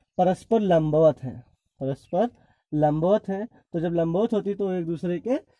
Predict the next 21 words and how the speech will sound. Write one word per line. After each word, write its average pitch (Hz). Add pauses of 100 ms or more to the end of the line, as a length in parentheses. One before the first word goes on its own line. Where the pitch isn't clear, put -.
(180)
समांतर 170
होती 226
हैं 240 (400)
और 202 (320)
समान 143
होंगी। 117 (1000)
चित्र 254
में 254 (160)
आयत 208
एबीसीडी 202
के 202
नाम 175
लिखे 156
गए 127
हैं, 113 (420)
चित्र 214
में 233
आयत 180
एबीसीडी 170
के 170
नाम 180